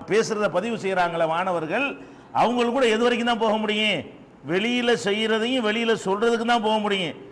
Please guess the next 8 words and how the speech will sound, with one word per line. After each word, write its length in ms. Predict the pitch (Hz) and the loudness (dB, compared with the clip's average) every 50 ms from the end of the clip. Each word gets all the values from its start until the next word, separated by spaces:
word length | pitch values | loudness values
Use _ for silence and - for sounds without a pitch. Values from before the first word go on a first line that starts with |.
| - - - - - 131 160 | -20 -20 -20 -12 -8 -4 -2
மனசுல 380 | 202 247 226 254 240 226 208 | -2 0 0 0 0 0 0
நினைக்கிறது 340 | 214 240 233 214 262 247 226 | 0 0 0 2 2 2 2
அவங்களுக்கு 300 | 208 202 202 202 196 175 | 2 2 2 0 0 2
தெரியாது, 260 | 180 180 180 160 127 - - - - - - - 127 | 2 4 4 2 2 -2 -8 -14 -16 -18 -10 -6 -2
அல்லாஹ்க்கு 260 | 156 196 226 226 202 | 2 2 4 4 2
மட்டும் 160 | 202 214 220 220 | 2 0 0 2
தான் 120 | 190 185 | 2 2
தெரியும். 200 | 170 151 123 - | 0 0 -2 -4